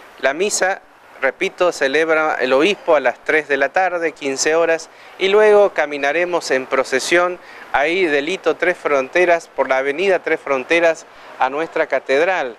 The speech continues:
donde vamos a recibir la bendición con el Santísimo Sacramento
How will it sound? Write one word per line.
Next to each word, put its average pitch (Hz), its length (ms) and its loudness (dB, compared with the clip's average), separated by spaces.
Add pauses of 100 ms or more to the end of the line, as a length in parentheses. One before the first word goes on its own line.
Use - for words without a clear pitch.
(300)
donde 139 220 2
vamos 170 400 0
a 143 100 4
recibir 143 540 0
la 165 140 0
bendición 139 580 -4
con 139 200 -4
el 127 100 -2
Santísimo 170 680 -2
Sacramento 151 800 -2